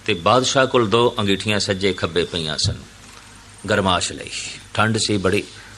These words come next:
ਸੰਗਮਰਮਰ ਦਾ ਬਣਿਆ ਹੋਇਆ ਸਾਰਾ ਮਹਿਲ ਠੰਡਾ। ਇਹ ਫਕੀਰ ਕਹਿੰਦਾ ਹੈ,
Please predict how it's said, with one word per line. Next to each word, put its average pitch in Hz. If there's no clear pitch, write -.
ਸੰਗਮਰਮਰ 107
ਦਾ 95
ਬਣਿਆ 104
ਹੋਇਆ 92
ਸਾਰਾ 98
ਮਹਿਲ 92
ਠੰਡਾ। 107
ਇਹ 170
ਫਕੀਰ 165
ਕਹਿੰਦਾ 113
ਹੈ, 113